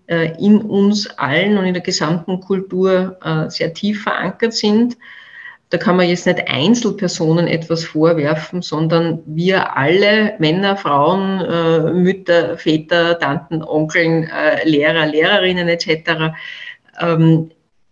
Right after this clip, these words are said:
tragen diese Stereotype mehr oder weniger fort. Ja. Und in den, diesen Stereotypen ist verankert, dass Mädchen, äh, sozial gefälliger sein sollen, dass sie lieb sein sollen und dass sie sozusagen,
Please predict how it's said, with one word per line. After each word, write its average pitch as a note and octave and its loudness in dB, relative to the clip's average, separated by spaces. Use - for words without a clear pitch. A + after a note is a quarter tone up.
tragen F3+ -2
diese F#3 -2
Stereotype E3+ 0
mehr D#3 2
oder F3 2
weniger D#3+ 0
fort. C#3 -4
Ja. D#3 -4
Und F3 -2
in E3 0
den, D#3+ 0
diesen F3+ -2
Stereotypen E3 0
ist F3+ 0
verankert, F3+ 0
dass F3 0
Mädchen, E3 0
äh, D#3 0
sozial D#3+ -2
gefälliger G3+ 2
sein F#3 0
sollen, E3 4
dass D#3+ 0
sie E3 0
lieb G#3+ 4
sein G3+ 2
sollen F#3 2
und E3+ 0
dass E3 0
sie E3 -4
sozusagen, D#3+ -2